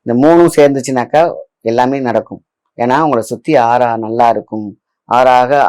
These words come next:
அருவியாக தாரா மாதிரி வரும் அந்த, ஆ, சக்தி. மனித சக்தி தான். The temple in man, the temple of power of man. ஒரு எனர்ஜி, ஒரு ஆரா கோல்டன் ஆராவா மாறுச்சுன்னா அது பாசிட்டிவ்.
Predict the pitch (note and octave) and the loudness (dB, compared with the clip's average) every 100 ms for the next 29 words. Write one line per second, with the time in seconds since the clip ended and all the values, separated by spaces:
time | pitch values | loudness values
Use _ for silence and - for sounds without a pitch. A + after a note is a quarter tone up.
0 | F#2 B2 C3+ C#3 B2 A#2 B2 F#3+ A#3 _ | 0 -2 -2 0 0 0 2 2 0 _
1 | _ _ _ B2+ C3+ B2+ B2 C3+ B2 A2+ | _ _ _ -2 0 -2 -4 -8 -6 -8
2 | A#2 _ _ - A2 G#2+ G#2+ - - A2 | -8 _ _ -14 -8 -6 -6 -10 -12 -10
3 | G#2+ B2+ B2 - A#2 _ _ _ _ _ | -8 -10 -12 -10 -12 _ _ _ _ _
4 | _ - C#3 E3 D#3 C#3+ C#3+ C3+ B2 - | _ -10 -6 -4 -4 -6 -2 0 0 -4
5 | _ _ - A2+ - - E3+ F3 F3 - | _ _ -8 -8 -8 -4 -2 -2 -8 -6
6 | F3+ E3+ F3 C3 C#3 C3+ B2 A#2+ A#2 G2+ | -4 -2 -4 -8 -8 -6 -4 -2 -4 -8
7 | - _ _ _ _ A2 - C#3 C#3+ C#3+ | -14 _ _ _ _ -12 -6 -4 -4 -2
8 | C3 C3 C3+ - _ _ C3 B2 C3 B2 | 0 0 -2 -20 _ _ 0 0 2 0
9 | B2 A#2 G#2 G#2 G2 _ _ _ _ _ | -2 -10 -12 -12 -16 _ _ _ _ _
10 | A#2 A2 A2 A#2 C3 D3+ C3+ D3 E3 _ | -6 -4 0 0 0 -2 -2 -6 -8 _
11 | _ A2+ A2 A2+ C3+ C3+ C3 - _ _ | _ -4 0 2 4 4 2 0 _ _
12 | - A2 C3+ E3 E3 D3+ C3 C3 B2+ B2+ | -16 -2 2 4 2 0 0 2 2 2
13 | A#2 A2+ B2 A#2+ - A#2 A#2 A#2 _ - | 0 -2 -2 -4 -12 -12 -12 -14 _ -16
14 | G#2+ G#2+ F#2 - - _ | -14 -12 -14 -16 -20 _